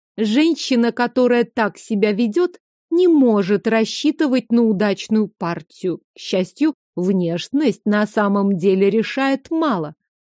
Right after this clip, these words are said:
Дальше. Приезд Ветлицкого, прогулки по полям, букет из ромашек и колокольчиков, разговоры. Его императорское величество давно уже отошёл от дел.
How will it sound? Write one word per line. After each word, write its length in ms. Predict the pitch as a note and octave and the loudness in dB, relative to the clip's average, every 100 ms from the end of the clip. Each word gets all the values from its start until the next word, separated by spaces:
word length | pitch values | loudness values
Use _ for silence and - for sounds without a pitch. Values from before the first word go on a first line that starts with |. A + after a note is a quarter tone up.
| _ _ _ | _ _ _
Дальше. 640 | F#3+ F#3+ F3+ E3 - E3 _ _ - | -6 -4 -4 -8 -14 -14 _ _ -4
Приезд 480 | F#3+ F#3 F#3+ E3+ | -2 2 0 0
Ветлицкого, 680 | E3+ F#3 G3 A#3 A#3+ - G#3 | -2 -2 0 -2 -4 -6 -6
прогулки 520 | G3 G#3 G3+ A#3+ A#3 G#3 | 0 0 2 -2 -2 -4
по 140 | G3+ | -4
полям, 460 | - F#3 F#3 A#3 G#3+ _ _ | -2 0 0 0 -2 _ _
букет 520 | F#3 B3 - G#3 G#3 - | -2 -2 0 -2 -2 -4
из 200 | G#3+ F3 | -2 0
ромашек 560 | G#3+ G#3+ A#3 A#3 G#3+ | 2 2 0 -2 0
и 60 | G3+ | -2
колокольчиков, 880 | G#3 G#3 G#3 G#3+ G#3 - G3 G3 F#3 _ | 0 0 0 0 0 0 -8 -8 -10 _
разговоры. 880 | F#3+ G3+ F3+ G3 F#3+ F3+ G3 F#3+ E3+ _ _ _ _ | -2 -2 0 -2 0 0 0 -2 -8 _ _ _ _
Его 360 | F3 F#3 F#3 F3+ | 0 2 2 2
императорское 720 | E3+ F#3 F3 F3 E3 - F3+ | 0 0 0 -2 -6 -2 0
величество 800 | F3+ F#3 G3+ F3 - E3 E3 D#3+ _ _ - | 2 0 0 -4 -6 -6 -6 -6 _ _ -6
давно 540 | F3 F#3 E3+ G3+ G3+ | -2 0 2 2 2
уже 320 | F3 D#3+ F#3+ | 0 0 0
отошёл 560 | F3+ F3+ F3 - F#3 F3+ | 0 -2 -4 -2 0 2
от 160 | F#3+ E3 | 0 0
дел. 340 | F#3 F3+ | -2 -2